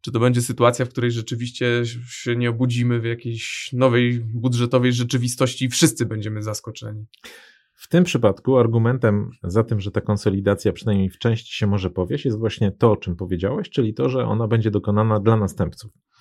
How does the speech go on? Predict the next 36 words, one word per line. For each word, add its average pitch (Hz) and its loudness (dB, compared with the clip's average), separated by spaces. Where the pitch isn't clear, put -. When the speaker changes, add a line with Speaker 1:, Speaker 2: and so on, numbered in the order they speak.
Speaker 2:
E, 104 6
a 107 4
Speaker 1:
A - 2
choćby 160 6
po 165 4
nas 143 2
potop, 117 -2
tak? 120 -4
Speaker 2:
Nie, 330 6
nie, 156 2
nie, 185 0
nie 185 2
mówię 151 4
o 98 6
tym, 104 0
że 107 2
choćby 107 0
po 110 -2
nas 131 -2
potop, 107 0
ale 120 2
po 147 -10
prostu, 151 0
no, 127 0
łatwiej, 139 2
e, 110 2
e, 113 4
u-, 117 0
łatwiej 139 4
będzie 113 4
to 117 2
zrobić 117 4
dla 117 6
kogoś, 139 0
niż 123 -2
robić 117 0